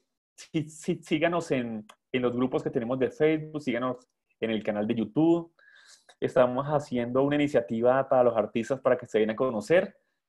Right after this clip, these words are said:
y se va a publicar muy pronto en el canal de YouTube, entonces, por favor, muy atentos. Y listo, muchachos. Entonces, vamos con Christopher.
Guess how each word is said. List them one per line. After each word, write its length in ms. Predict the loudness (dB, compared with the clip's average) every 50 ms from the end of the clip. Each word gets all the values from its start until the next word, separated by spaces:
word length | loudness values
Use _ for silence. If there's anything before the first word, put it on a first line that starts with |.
| _ -12
y 80 | -6
se 120 | -2 2 2
va 60 | 2
a 80 | 2
publicar 320 | 2 0 -2 0 0 0 0
muy 140 | 0 -2 -4
pronto 320 | -2 -2 -2 -2 -2 -4
en 80 | -4 -6
el 100 | -4 -2
canal 220 | -2 -2 0 -2
de 80 | -2 -4
YouTube, 300 | -4 -6 -6 _ -6 -6
entonces, 440 | -4 -6 -8 -8 -8 -14 -20 -8
por 180 | _ -6 -6 -2
favor, 280 | -2 -2 0 0 -2 -4
muy 100 | -4 -2
atentos. 500 | -2 -2 -4 -6 -8 -12 _ -20 -20 _ _ _ -20 -20 -20 -20 _ _ _
Y 360 | _ -6 -2 0 0 2 2
listo, 320 | 2 0 0 -2 -4 -10 -12
muchachos. 500 | -12 -10 -6 -6 -6 -6 -8 -12 -20 -20
Entonces, 960 | -20 -18 -8 -4 -2 -2 -2 -2 -6 -4 0 2 2 2 2 2 0 0 0
vamos 280 | 0 0 0 -2 0
con 300 | 0 0 0 0 -2 -8 _ _ _ _ _
Christopher. 680 | -4 -2 -2 -2 0 -2 0 2 2 2 2 0 -6